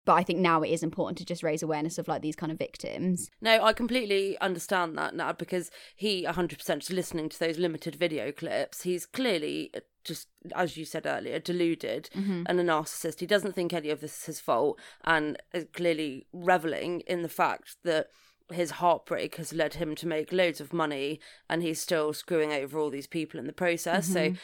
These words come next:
Speaker 2: you can totally imagine why any kind of media attention just encourages this guy.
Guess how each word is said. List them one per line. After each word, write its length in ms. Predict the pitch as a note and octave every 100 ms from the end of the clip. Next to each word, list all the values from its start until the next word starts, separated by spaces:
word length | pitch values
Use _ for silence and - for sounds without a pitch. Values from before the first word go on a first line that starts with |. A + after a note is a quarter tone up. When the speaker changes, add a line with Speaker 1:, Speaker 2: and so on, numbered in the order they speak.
| -
Speaker 2:
you 100 | E3+
can 120 | -
totally 340 | E3 G3+ E3 E3
imagine 520 | E3+ F3 D#3 C#3 D#3
why 200 | D3+ D3+
any 200 | F3 E3
kind 220 | D3+ E3 D3
of 80 |
media 300 | E3 D#3 D3
attention 600 | D3 D#3+ E3 E3+ E3 G#2+
just 260 | C3+ D3 -
encourages 800 | D3+ D3 E3 C#3+ - A#2+ - -
this 200 | D#3+ D3+
guy. 380 | - D#3 - E3+